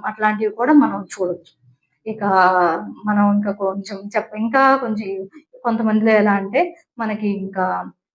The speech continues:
మనకి గురక లాంటి సమస్యలు, అబ్స్ట్రక్టివ్ స్లీప్ యాప్నియా అని చెప్తారు. అట్లాంటి సమస్యలు కూడా మనం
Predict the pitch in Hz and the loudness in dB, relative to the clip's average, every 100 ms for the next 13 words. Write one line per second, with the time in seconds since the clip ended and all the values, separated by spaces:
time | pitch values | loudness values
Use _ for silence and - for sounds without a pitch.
0 | _ _ _ _ _ - 208 196 196 190 | _ _ _ _ _ -8 -8 -4 -2 0
1 | 190 185 185 233 247 262 247 226 233 196 | 2 2 4 4 6 4 4 2 -2 -8
2 | 190 - 175 - _ _ _ _ - 220 | -8 -8 -8 -10 _ _ _ _ -6 -4
3 | 220 254 254 285 269 240 247 247 233 214 | -4 -8 0 0 2 4 4 6 4 4
4 | 214 233 240 214 180 - - - _ _ | 0 4 4 2 -4 -12 -20 -20 _ _
5 | 196 220 233 262 214 208 208 190 240 285 | -8 0 2 2 2 2 0 2 4 4
6 | 214 | 4